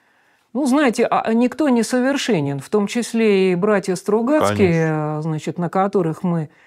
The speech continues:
Speaker 1: все выросли. Даром ли во многих постановках по «Трудно быть Богом» и экранизациях там, э, Киру оставляют в живых?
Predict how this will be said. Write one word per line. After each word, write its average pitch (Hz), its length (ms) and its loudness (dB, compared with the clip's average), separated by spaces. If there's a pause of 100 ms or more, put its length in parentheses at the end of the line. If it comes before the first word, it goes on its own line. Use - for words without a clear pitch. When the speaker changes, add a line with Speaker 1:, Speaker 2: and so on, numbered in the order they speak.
(280)
Speaker 1:
все 202 260 0
выросли. 160 580 -2 (280)
Даром 240 540 4
ли 240 540 4
во 208 280 2
многих 220 720 0
постановках 220 880 0
по 190 360 0
«Трудно 196 420 0
быть 208 280 2
Богом» 214 640 2
и 185 360 0 (300)
экранизациях 202 1040 0
там, 208 960 2
э, 190 60 -2
Киру 247 300 0
оставляют 202 680 0
в 160 60 -2
живых? 196 560 -2